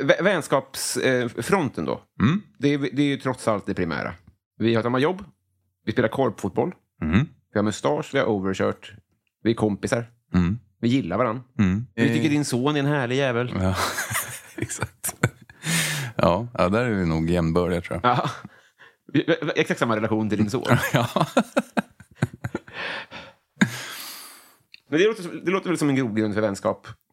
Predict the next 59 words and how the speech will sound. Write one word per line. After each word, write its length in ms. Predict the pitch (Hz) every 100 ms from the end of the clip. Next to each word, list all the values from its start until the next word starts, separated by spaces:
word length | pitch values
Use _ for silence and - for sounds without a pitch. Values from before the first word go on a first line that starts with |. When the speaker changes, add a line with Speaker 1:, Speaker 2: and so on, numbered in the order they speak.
| -
Speaker 2:
Ja, 280 | 117 180 113
det 60 | 104
Speaker 1:
I 20 |
alla 80 | 120
Speaker 2:
låter, 260 | 165 117
Speaker 1:
fall. 120 | 85 110
Speaker 2:
det 60 |
låter 140 | 117 -
som 80 | 107
att 60 |
vi 80 | 107
nästan 260 | 104 - 92
är 40 |
hemma 300 | 104 87 127
till 80 | 85
och 60 | -
med. 120 | -
Speaker 1:
Ja. 220 | 139 127 - _ -
Men 80 | 127
Speaker 2:
Som 100 | 113
Speaker 1:
det 60 |
Speaker 2:
att, 100 | 107
som 180 | - 110
att 140 | 107
en 120 | 98 92
fortsatt 360 | 107 95 104
intervju 300 | 95 98 101
snarare 360 | 95 101 90 110
kan 160 | 104 92
sabba 400 | 104 82 98 101
mer 160 | 76
än 120 | 76 76
vad 100 | 76
den 100 | 76
<laughs> 60 | - - - - - -
Speaker 1:
Verkligen. 500 | 226 160 - - - - - - - - 1077 1077 - - - - - - - - - - - - - - -
Nej, 140 | 104
nej, 140 | 104 113
nej, 140 | 107
nej, 100 | 113 110 117
nej, 120 | 113
nej. 140 | 110 95 104 - - - - - _ - _ _ _ _ _ -
Kan 100 | 143
man 40 |
verkligen 340 | 160 147 143 147
bara 100 | 120
få 100 | 117
höra 220 | 110 101 101 107
dirt, 440 | 113 147 95 - -
ja. 120 | - - _ -
Speaker 2:
Ja. 160 | - 117
Speaker 1:
Vi 60 |
har 140 | 165 226
inte 160 | 208
um-, 280 | 202 165 151
har 80 | 165
vi 60 |
umgått 260 | 185 175 269
civilt? 640 | 165 104 - - _ -